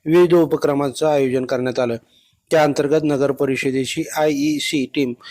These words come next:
शहरात प्लास्टिक मुक्तीसाठी आणि पर्यावरणपूरक पर्यायांच्या पर-, वापराबाबत जनजागृती करत आहे. नागरिक, आजी माजी लोकप्रतिनिधी तसेच विविध सामाजिक संस्था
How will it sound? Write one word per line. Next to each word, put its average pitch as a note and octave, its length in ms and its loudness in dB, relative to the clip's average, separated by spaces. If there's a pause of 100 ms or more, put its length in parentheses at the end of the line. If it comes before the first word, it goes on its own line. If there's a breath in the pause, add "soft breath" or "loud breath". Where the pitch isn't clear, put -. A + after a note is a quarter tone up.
(300 loud breath)
शहरात D#3 280 2
प्लास्टिक C#3+ 440 -4
मुक्तीसाठी C3+ 580 -4
आणि C#3 200 0
पर्यावरणपूरक C3+ 760 0
पर्यायांच्या B2+ 760 -2
पर-, C3 260 -4
वापराबाबत B2+ 640 0 (600 loud breath)
जनजागृती D3+ 600 2
करत C3+ 280 0
आहे. A#2+ 220 0 (440 soft breath)
नागरिक, D#3 440 2
आजी D3 220 0
माजी C#3 300 0
लोकप्रतिनिधी C3+ 800 -2
तसेच C3+ 300 -4
विविध C#3+ 340 -2
सामाजिक C3+ 500 -2
संस्था B2 460 -6